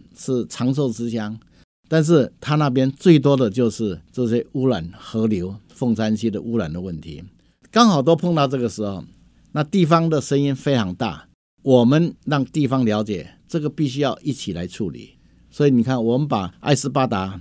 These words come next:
结束营业，另外一家连带的旁边的公司也结束，那另外一家公司，俊源公司也即将要结束，那也是常年的被居民诟病，都束手无策。这一次我们展现我们的魄力，跟地方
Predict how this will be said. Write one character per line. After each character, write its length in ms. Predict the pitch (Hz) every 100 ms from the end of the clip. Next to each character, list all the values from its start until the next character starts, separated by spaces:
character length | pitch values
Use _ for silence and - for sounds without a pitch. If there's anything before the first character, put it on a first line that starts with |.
| - -
结 180 | 113
束 220 | 113 135 98
营 160 | 92
业， 320 | 95 87 78 _ _ _ _
另 200 | - 147
外 140 | 139 131
一 260 | - 139
家 220 | 127 131 123
连 240 | 120 117 135
带 140 | 147
的 120 | 117 -
旁 220 | 110 117
边 100 | 127
的 60 | 113
公 240 | 120 117
司 160 | 113 113
也 120 | 85
结 200 | - 92
束， 300 | 87 95 71 - _ _ _
那 160 | 143 147
另 180 | 175
外 140 | 180 170
一 40 |
家 160 | 147 156
公 220 | 139 156
司， 180 | 139 151
俊 200 | 160 151
源 160 | 123
公 180 | 120 127
司 300 | 117 127 120 - _
也 200 | 107 107 -
即 160 | - 123
将 180 | 135 131
要 140 | 120
结 220 | - 95
束， 260 | 92 101 85
那 160 | 123 135
也 80 |
是 120 | 120 117
常 360 | - 113 123
年 300 | 131 110 110
的 220 | 117 95 82
被 280 | - 117 98
居 240 | - 139 139
民 200 | 113 107
诟 180 | 123 127
病， 260 | 110 110 80 _ _
都 140 | 135
束 240 | 127 - 143
手 240 | 104 82
无 160 | 90 101
策。 300 | - 104 78 _ _ _
这 120 | 147
一 60 | 151
次 240 | 151 151 95
我 240 | 117 110
们 180 | 107 131 - -
展 220 | 107 95
现 200 | 139 127
我 140 | 98
们 80 | 98
的 80 | 101
魄 180 | - 110
力， 140 | 95
跟 180 | 87 113
地 180 | 123 101
方 280 | 101 95